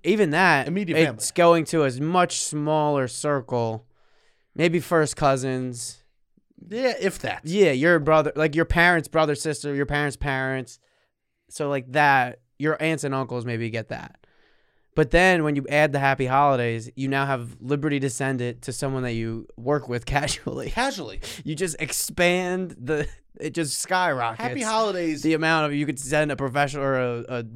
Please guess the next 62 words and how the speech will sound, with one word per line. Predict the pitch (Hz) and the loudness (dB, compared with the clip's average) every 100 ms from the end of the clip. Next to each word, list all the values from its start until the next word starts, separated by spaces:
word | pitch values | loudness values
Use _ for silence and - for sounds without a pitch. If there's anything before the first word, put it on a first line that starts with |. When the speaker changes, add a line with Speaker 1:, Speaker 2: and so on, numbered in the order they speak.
| 120 | -14
Speaker 1:
well | 127 151 165 170 165 | -4 4 6 6 2
thought | - 151 147 | 2 2 2
out | 131 120 | -2 -4
photo | - 160 160 117 113 113 - _ _ | -2 2 2 0 -4 -8 -16 _ _
to, | - 147 135 123 - _ _ | -4 0 0 -2 -6 _ _
it | 131 | -12
just | 139 135 - _ _ - | -10 -12 -16 _ _ -12
expands | 131 - 147 143 131 | -10 -6 -2 -2 -2
that. | 110 - - - | -6 -12 -18 -12
Speaker 2:
Yeah, | 254 349 185 | -10 -10 -12
you | 180 | -8
add | - 320 208 | -2 -2 0
those | 226 175 | -4 -2
words | 196 208 | -4 -4
and | 185 | -4
all | 185 185 | -4 -6
of | |
a | 165 | -4
sudden | 190 175 | -4 -4
you | 151 | -6
could | 139 | -12
d-, | 123 117 - | -12 -16 -16
display | 117 - 170 | -18 -4 -2
a | 165 | 0
picture | 147 147 151 | -4 -10 -10
of | |
a | 113 | -6
baby | 127 135 | -6 -6
you | 127 | -6
never | 113 110 | -8 -8
met. | 107 - - _ _ _ _ - - - - | -12 -16 -20 _ _ _ _ -20 -20 -20 -18
Speaker 1:
A | - | -8
lot | 120 127 | -2 -2
of | 127 | -2
times | 147 139 | -4 -2
you | 131 | -2
haven't | 151 117 | -4 -6
met | 117 - | -12 -14
them. | - _ | -20 _
Speaker 2:
Of | - 120 | -8 -6
course | 170 226 - | -2 -2 -4
you | |
haven't, | - 120 110 - _ | -6 -8 -10 -20 _
right? | 156 226 | 2 4
Speaker 1:
Yeah, | 139 110 - | 4 -2 -2
I | 135 | 0
would | |
Speaker 2:
So | 151 | 2
Speaker 1:
say | 170 | 2
Speaker 2:
here | 240 | 2
Speaker 1:
most | 196 165 165 | 4 4 4
of | 170 | 0
the | 156 | 0
Christmas | 160 156 143 - | 0 -4 -4 -4
cards, | 143 135 120 113 | -2 -2 -4 -6
now | 131 135 | -4 -2
that | 123 | -4
you | 117 | -4
mention | 120 156 131 | -2 -4 -4
it, | 127 | -6
like, | 120 120 | -4 -4
I | 120 | -4